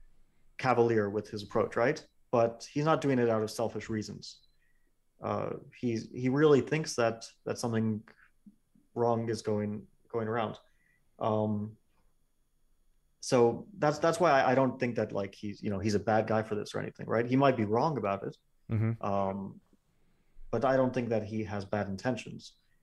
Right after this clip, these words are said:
Speaker 1: Um, the other interesting thing is that, uh, like, as, as you said, you can't really ever directly catch someone.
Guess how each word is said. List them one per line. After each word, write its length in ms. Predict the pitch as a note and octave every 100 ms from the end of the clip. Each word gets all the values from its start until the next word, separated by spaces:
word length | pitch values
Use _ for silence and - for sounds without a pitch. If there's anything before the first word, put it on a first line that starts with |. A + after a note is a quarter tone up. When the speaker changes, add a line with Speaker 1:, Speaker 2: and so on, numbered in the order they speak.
| _ _ _ _ -
Speaker 1:
Um, 480 | G#2+ G#2+ G#2+ A2 - -
the 100 | F3
other 180 | F#3 G3
interesting 360 | F#3 E3+ D3
thing 160 | C3+ C#3
is 120 | A#2
that, 300 | A#2 A2+ - - _ _ - - _ _ -
uh, 420 | A2+ G#2+ G#2+ G#2+ - - _ _ _ _ _ _ _ _ _ _ _ _ -
like, 180 | C3+ B2+
as, 160 | D3
as 180 | - D3
you 60 | D3
said, 360 | - A#2 A2+ - - _ _ _ _ _ -
you 200 | B2 B2+
can't 240 | E3 D3+
really 280 | C#3 B2+ A#2+
ever 220 | A#2+ A#2+
directly 760 | A2+ A#2 A#2 - A2 G#2+ G#2 _ _ -
catch 280 | C3 -
someone. 480 | - F#2 F#2+ A#2 C3+